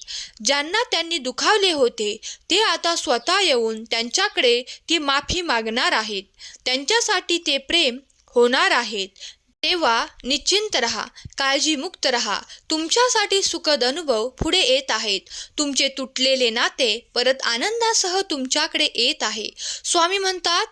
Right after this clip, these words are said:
"कधी कधी तुला मनासारखं जगायचं असतं." कधी तुम्हाला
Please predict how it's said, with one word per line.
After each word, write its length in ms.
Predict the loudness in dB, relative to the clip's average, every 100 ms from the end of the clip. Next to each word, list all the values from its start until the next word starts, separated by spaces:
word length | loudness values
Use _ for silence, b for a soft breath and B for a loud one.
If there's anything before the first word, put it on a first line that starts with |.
| -2
"कधी 260 | 0 2 2
कधी 260 | 0 -2 -4
तुला 320 | -2 -2 -2
मनासारखं 840 | -2 -2 0 0 0 -2 -2 -4
जगायचं 560 | 0 0 0 -2 -2 -2
असतं." 360 | -2 -4 -4 -6 B B -2
कधी 240 | 0 0
तुम्हाला 640 | 0 -4 -2 0 0 0